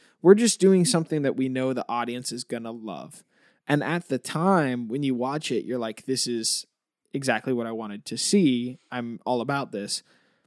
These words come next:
Ten years later, you're like, "This is, you know, wow."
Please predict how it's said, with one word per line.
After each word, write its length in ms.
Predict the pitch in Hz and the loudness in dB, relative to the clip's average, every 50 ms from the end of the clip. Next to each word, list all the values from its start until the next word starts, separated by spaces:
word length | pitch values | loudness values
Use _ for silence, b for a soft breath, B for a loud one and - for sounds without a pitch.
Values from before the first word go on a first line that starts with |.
| _ _ _ | _ _ _
Ten 200 | - 196 175 151 | 4 6 6 6
years 240 | 139 131 123 117 110 | 6 4 2 2 2
later, 560 | 117 139 175 185 147 107 92 87 92 90 - _ _ _ | 2 4 6 6 6 4 0 -4 -8 -12 -14 _ _ _
you're 160 | 135 127 120 | -4 -2 0
like, 260 | 113 92 85 85 - | 0 -2 -4 -6 -6
"This 240 | - 143 147 - - | -6 -4 -2 -2 -4
is, 340 | 101 95 95 - - - - _ | -6 -8 -8 -8 -10 -10 -12 _
you 140 | - 101 101 | -14 -14 -14
know, 220 | - - _ _ _ _ _ _ _ _ _ _ _ | -16 -20 _ _ _ _ _ _ _ _ _ _ _
wow." 320 | - 113 92 - - 160 | -8 -8 -8 -8 -12 -16